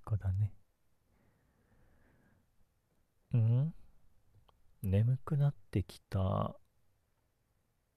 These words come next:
そのままベッドに行こうか。そう、いい子だね。ベッドに横になって。さっき君が飲んだのはね、魔法の水なんだよ。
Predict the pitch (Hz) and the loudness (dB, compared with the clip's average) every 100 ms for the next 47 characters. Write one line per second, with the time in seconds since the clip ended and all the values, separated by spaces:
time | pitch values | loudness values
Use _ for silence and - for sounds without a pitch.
0 | _ - - 95 95 113 135 135 120 131 | _ -20 -4 2 4 4 4 4 2 0
1 | - 123 82 78 - 110 - 85 85 _ | 0 0 0 -2 -2 -2 -2 -4 -6 _
2 | _ _ _ _ _ _ _ _ - - | _ _ _ _ _ _ _ _ -4 4
3 | 107 110 98 - - - 107 92 - 98 | 6 6 2 -6 -12 0 4 4 2 2
4 | 101 110 117 - - _ _ _ _ _ | 4 4 2 -2 -16 _ _ _ _ _
5 | - 101 95 - - 92 90 92 92 113 | -4 4 6 4 0 2 4 4 4 6
6 | 113 117 120 - 120 135 - - _ - | 6 6 2 2 4 4 0 -16 _ -20
7 | - _ _ _ _ _ _ _ _ - | -20 _ _ _ _ _ _ _ _ 2
8 | 107 - - 92 - 104 113 113 113 113 | 2 2 -2 -4 2 4 6 6 4 4
9 | 101 92 90 110 104 95 - _ - - | 4 2 0 2 2 0 -6 _ -20 -20
10 | _ _ _ 101 92 90 - 120 120 117 | _ _ _ 2 4 4 6 8 8 6
11 | 113 110 - 110 107 92 87 92 104 127 | 6 4 4 6 6 6 4 4 4 0